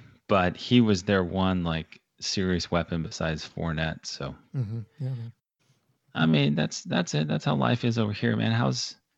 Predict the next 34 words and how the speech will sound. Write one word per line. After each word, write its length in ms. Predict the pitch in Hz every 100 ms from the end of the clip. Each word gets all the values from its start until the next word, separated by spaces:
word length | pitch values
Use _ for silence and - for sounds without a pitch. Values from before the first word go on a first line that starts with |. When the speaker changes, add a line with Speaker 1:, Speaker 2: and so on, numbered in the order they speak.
| -
Speaker 1:
I, 160 | 123 131
I, 80 | 113
nobody 360 | 127 160 185
can 100 | 170
see 180 | 131 175
this, 220 | 156 98 -
but 320 | 113 104 -
your 240 | 107 101
hair 280 | 90 - 139
is 100 | 113
looking 180 | 95 92
real 200 | 90 117
good 160 | 107 98
right 180 | 82
now. 140 | 73 73
Speaker 2:
Oh, 120 | 240
thank 260 | 175 170 -
you. 80 | 127
Speaker 1:
Like, 140 | 135
Speaker 2:
Yeah, 60 | 131
it's 180 | 127 -
the, 200 | 147 127 117 _ _ _ _ -
it's 200 | 135 156
what, 280 | 165 175
it's 120 | 165 -
the 100 | 135
pompadour 580 | - 208 190 147 143 139
look. 240 | 135 131
I'm 120 | 135
going 160 | 135 143
for 80 | 135
the 80 | 127
pompadour 500 | 160 147 135 127 123
look. 300 | 120 -